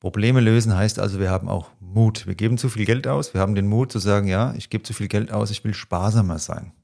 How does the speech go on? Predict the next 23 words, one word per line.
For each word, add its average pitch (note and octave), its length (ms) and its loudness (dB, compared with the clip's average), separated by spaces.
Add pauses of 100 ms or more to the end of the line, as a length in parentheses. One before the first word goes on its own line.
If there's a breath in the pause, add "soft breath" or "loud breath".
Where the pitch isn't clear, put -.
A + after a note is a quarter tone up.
Wir G2 100 0
essen A#2 180 2
das G2+ 160 4
Falsche, A#2+ 380 0
unsere A2+ 220 -2
Figur A2+ 340 -2
gefällt A2+ 340 0
uns B2 200 -2
nicht - 200 -2
mehr, A2 240 4
wir F#2 120 2
haben F#2 180 0
Mut A2 220 2
zu A2 60 -2
sagen, F#2+ 340 2
jawohl, F#2 400 0
das G#2+ 140 -4
Problem F#2+ 360 -2
löse A2 300 0
ich, A#2+ 120 -4
ich - 200 -10
esse B2+ 180 -2
falsch A2 480 -2